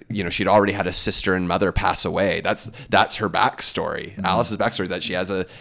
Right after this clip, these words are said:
Speaker 1: sister and mother that no one really got to know because they died so young. I think it was in a car accident.
Speaker 2: Mm-hmm.
Speaker 1: Um,
Speaker 2: Yeah.
Speaker 1: but then her memories, she's seeing her daughter and she's thinking it's her sister, or she,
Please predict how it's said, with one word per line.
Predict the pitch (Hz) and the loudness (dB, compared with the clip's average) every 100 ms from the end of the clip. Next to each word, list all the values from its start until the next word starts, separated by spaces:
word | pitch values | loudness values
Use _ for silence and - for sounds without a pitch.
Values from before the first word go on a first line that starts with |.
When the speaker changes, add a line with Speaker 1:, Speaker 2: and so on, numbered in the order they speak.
| - | -6
Speaker 1:
sister | - 104 - 107 | -2 0 2 0
and | 98 | 0
mother | 92 92 | -2 -2
that | 90 87 - | 0 -2 -4
no | 90 90 95 92 | -8 -10 -6 -4
one | 92 92 90 | -2 -4 -4
really | 92 92 92 | -2 -2 0
got | 90 - | -2 -2
to | 92 | -4
know | 92 90 | -2 -2
because | 85 90 - | -4 -8 -6
they | 85 | -4
died | 82 90 95 | -2 -2 0
so | - | -2
young. | 87 85 | -2 -6
I | 82 | -10
think | 87 87 | -10 -8
it | |
was | 85 | -8
in | 90 | -8
a | - | -8
car | - 90 | -4 -2
accident. | 101 - - 80 - | -2 -6 -12 -12 -10
Speaker 2:
Mm-hmm. | 104 95 87 85 - 90 | -6 -4 -6 -8 -10 -6
Speaker 1:
Um, | 90 87 85 80 104 | -4 -6 -8 -10 -4
Speaker 2:
Yeah. | 95 80 - - | -4 -4 -10 -6
Speaker 1:
but | 113 104 | -4 0
then | 107 101 | -2 -2
her | 120 | -2
memories, | 110 110 107 101 | 0 2 0 -2
she's | - 104 | -4 -2
seeing | - 113 101 | 0 0 -2
her | 95 | -2
daughter | 107 101 | 2 2
and | 92 | 0
she's | 104 - | -6 -10
thinking | 104 85 | -10 -10
it's | - | -8
her | |
sister, | 98 123 - 73 80 | -6 -4 -6 -8 -8
or | 92 | -6
she, | 104 - 92 | -6 -8 -8